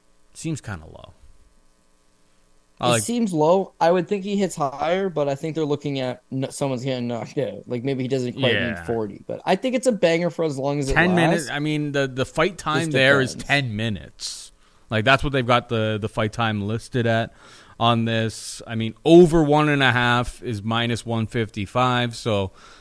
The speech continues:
Speaker 1: the over one and a half is what has been getting, uh, is the side that's been moving ever so slightly. Um, there's a little bit of buyback on that.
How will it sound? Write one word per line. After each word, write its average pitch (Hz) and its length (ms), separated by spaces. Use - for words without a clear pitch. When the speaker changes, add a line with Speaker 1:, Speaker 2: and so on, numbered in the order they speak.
Speaker 1:
the 107 300
over 127 340
one 117 200
and 113 100
a 110 60
half 110 360
is 98 140
what 98 220
has 98 180
been 95 240
getting, 92 480
uh, 90 400
is 92 680
the 107 80
side 101 380
that's 101 160
been 90 180
moving 101 580
ever 90 220
so 87 180
slightly. 92 600
Um, 90 220
there's 90 160
a - 20
little 95 140
bit 90 120
of 85 60
buyback 87 480
on 87 180
that. 90 340